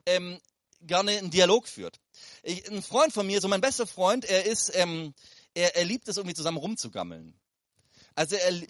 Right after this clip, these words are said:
wir gehen, wir holen zusammen seine Tochter vom Kindergarten ab, wir gehen zum Ikea, also der wohnt in Ulm, ja, wir gehen hin zum Ikea essen, wir, wir fahren sein Auto in die Werkstatt,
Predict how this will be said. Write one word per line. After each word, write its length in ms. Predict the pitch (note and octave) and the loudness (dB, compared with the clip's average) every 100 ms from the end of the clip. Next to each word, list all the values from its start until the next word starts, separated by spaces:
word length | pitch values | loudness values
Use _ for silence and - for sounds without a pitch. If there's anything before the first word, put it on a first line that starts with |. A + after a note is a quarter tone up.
| - | -12
wir 160 | D#3+ D#3+ | -10 -6
gehen, 460 | E3 A3+ C4+ A#3+ | -2 -2 -2 -4
wir 120 | F3 | -4
holen 180 | E3+ A#3+ | -2 -4
zusammen 220 | E3+ G3 | -4 -4
seine 160 | F3+ D#3+ | -2 -2
Tochter 240 | F3 F3 | -4 -4
vom 140 | D#3 C#3 | -8 -8
Kindergarten 560 | F#3 F#3+ E3+ D#3+ - | -6 -2 0 0 -2
ab, 260 | D3 D3 - - | -6 -6 -8 -8
wir 360 | B2+ C3 B2+ B2 - _ - | 0 2 2 -2 -20 _ -20
gehen 280 | B2+ D3 E3 | -6 -4 -2
zum 340 | - C#3 C3+ B2 - - | -4 -6 -6 -10 -18 -8
Ikea, 520 | B2+ - E3 D#3+ D3+ | -8 -2 0 2 2
also 200 | A#2+ G#2+ | 0 -6
der 140 | G#2+ | -8
wohnt 140 | A2 A#2 | -6 -8
in 80 | A2 | -6
Ulm, 200 | C3+ B2 | -4 -2
ja, 100 | A2+ | -4
wir 80 | |
gehen 140 | A#2 B2 | -4 -4
hin 100 | B2 | -4
zum 160 | C3 | -8
Ikea 280 | A#2 - B2+ | -10 -4 -4
essen, 460 | G2+ C3 B2+ B2 A#2+ - - - - | -4 -6 -8 -8 -10 -18 -20 -20 -12
wir, 460 | A#2+ C3 B2+ A#2 A2+ _ _ _ _ _ _ _ _ | -2 2 2 2 -6 _ _ _ _ _ _ _ _
wir 140 | B2 | -10
fahren 200 | A#2+ D#3+ | -4 -2
sein 100 | D3 | 0
Auto 220 | D3 E3 D3 | 0 -2 -2
in 40 | |
die 100 | C3 | 4
Werkstatt, 520 | C#3 C#3 C3+ B2 - | 6 6 2 2 0